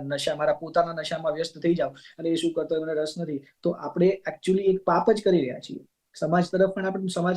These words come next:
તરફ પણ આપણી જે જવાબદારી છે આપણે નથી નિભાવી રહ્યા, આપણી પોતાના બાળક તરફની જવાબદારી આપણે નથી નિભાવી રહ્યા. એટલે આ બહુ એટલે બહુ મેચ્યોર ડિસિઝન છે. સીધે સીધું ના લેવાનું હોય,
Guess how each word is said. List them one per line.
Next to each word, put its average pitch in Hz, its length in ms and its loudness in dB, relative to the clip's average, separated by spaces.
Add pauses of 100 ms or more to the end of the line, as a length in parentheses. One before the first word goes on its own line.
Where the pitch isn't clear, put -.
(160)
તરફ 185 180 0
પણ 190 180 -6
આપણી 190 200 -2
જે 190 120 0
જવાબદારી 185 420 -2
છે 190 40 -6
આપણે 185 180 -6
નથી 190 180 -8
નિભાવી 196 280 -2
રહ્યા, 190 140 -6
આપણી 160 140 -14 (240)
પોતાના 196 320 0
બાળક 202 340 2
તરફની 185 280 -4
જવાબદારી 143 400 -2
આપણે 135 180 -8
નથી 127 200 -12
નિભાવી 127 280 -10
રહ્યા. - 180 -18 (520)
એટલે 160 320 2 (400)
આ 160 100 2 (100)
બહુ 202 260 8
એટલે 220 160 4
બહુ 208 360 4
મેચ્યોર 190 540 2 (260)
ડિસિઝન 165 480 -2
છે. 170 380 -4
સીધે 160 280 2
સીધું 180 280 4
ના 196 120 6
લેવાનું 156 380 4
હોય, 170 160 -4